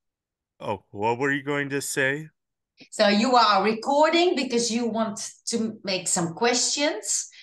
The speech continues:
Speaker 2: so that you can, uh, you can have the answers to your questions, right?
Speaker 1: Yes, and, um, post it on YouTube.
Speaker 2: Okay.
Speaker 1: All right.
Speaker 2: No
Speaker 1: Any
Speaker 2: worries. And then you divide it, you, you have to share it with me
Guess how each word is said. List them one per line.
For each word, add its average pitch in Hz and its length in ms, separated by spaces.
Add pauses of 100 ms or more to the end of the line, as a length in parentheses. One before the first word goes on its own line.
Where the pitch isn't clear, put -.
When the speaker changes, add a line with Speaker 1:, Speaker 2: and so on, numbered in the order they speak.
(160)
Speaker 2:
so 240 200
that 220 300
you 233 140
can, 220 320
uh, 185 720
you 208 140
can 208 160
have 226 200
the 226 120
answers 220 480
to 208 80
your 180 180
questions, 151 640
right? 220 400 (440)
Speaker 1:
Yes, 120 420
and, 147 280
um, 143 260
post 139 440
it 156 100
on 120 340
YouTube. 107 840 (640)
Speaker 2:
Okay. 139 540 (580)
Speaker 1:
All 98 60
right. 92 400
Speaker 2:
No 196 220
Speaker 1:
Any 285 140
Speaker 2:
worries. 175 300
And 214 140
then 269 180
you 294 200
divide 254 440
it, 214 220
you, 247 200
you 226 180
have 240 260
to 233 60
share 269 420
it 180 200
with 240 240
me 208 580